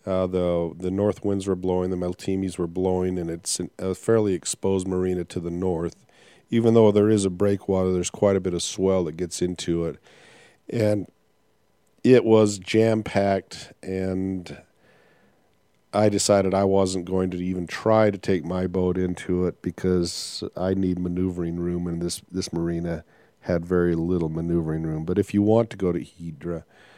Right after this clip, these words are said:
and you have a boat that is maneuverable and backs in in a straight line, like a lot of the charter boats do, uh, yeah, you'll need to get there early. In fact, you'll probably sit outside,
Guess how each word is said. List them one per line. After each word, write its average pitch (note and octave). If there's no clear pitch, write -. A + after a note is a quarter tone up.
and F#2
you F2+
have F2+
a F2+
boat F#2
that -
is E2+
maneuverable F2
and E2
backs F#2
in F2+
in E2
a D#2
straight E2+
line, E2+
like E2
a F2
lot F#2
of E2
the -
charter G#2
boats E2
do, F2+
uh, G#2
yeah, A2
you'll A2+
need B2+
to G2
get F#2
there F2
early. F#2+
In E2
fact, F#2+
you'll F#2
probably A2
sit G#2+
outside, G2